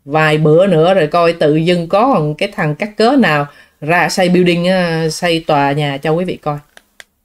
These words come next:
Nghĩa là nó ăn tiền hai đầu. Một mặt á, thì là nó lập dự án, nó xây cái này để nó lấy tiền ngân sách. Nhưng mà ăn, lấy tiền ngân sách xong ăn giọng chia nhau.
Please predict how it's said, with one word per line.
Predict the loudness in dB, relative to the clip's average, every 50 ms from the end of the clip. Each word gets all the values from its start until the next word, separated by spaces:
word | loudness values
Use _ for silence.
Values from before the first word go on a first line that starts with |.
| _ _ _ _ _ _ _ _ _ _ _ _ _ _ _ _ _ _ _ _ _ _ _ _ 0
Nghĩa | 2 4 4
là | 4 4 4
nó | 2 2
ăn | 2 0 0 2
tiền | 2 2 2
hai | 2 0 0 0
đầu. | 0 0 0 -2 -4 -8 _ _ _ _ _ _ _ _ _ _ _ _ _ _ _ -2
Một | -2 -2 0 0
mặt | -2 -2 0 0
á, | -2 -2 -2 -4 -10 _ -4
thì | 0 0 2
là | 2 2 2
nó | 2 2 2
lập | 2 2 2
dự | 0 0 2
án, | 2 2 2 2 0 0 0
nó | 0 0 0
xây | 0 0 0 0 0 0
cái | -2 -2
này | 0 -2 -2 -4 -6 -10 _ _ _ _ _ _ _ _ _ _ _ _ _ _ _ _ _ _ _ _ _ _ -6
để | -2 0 2 2 2
nó | 4 4 4 4 4 4
lấy | 4 4 2 2 2 0
tiền | 0 0 0 0
ngân | 0 -2 -2
sách. | -2 -4 -6 -6 -8 _ _ _ _ _ _ _ _ _ -4
Nhưng | -2 -2 -2 0
mà | 0 0 0 0
ăn, | 0 -2 -2 0 0 0 0 0 -2 -2 -2 0
lấy | 0 0 0 0
tiền | 0 2 2
ngân | 2 0 0
sách | 0 -2 -2 -2
xong | -2 -2 -2 -2
ăn | -2 -2 -2 0
giọng | 0 0 0 -2 -2
chia | 0 0 0 0
nhau. | 2 2 0 0 0 -4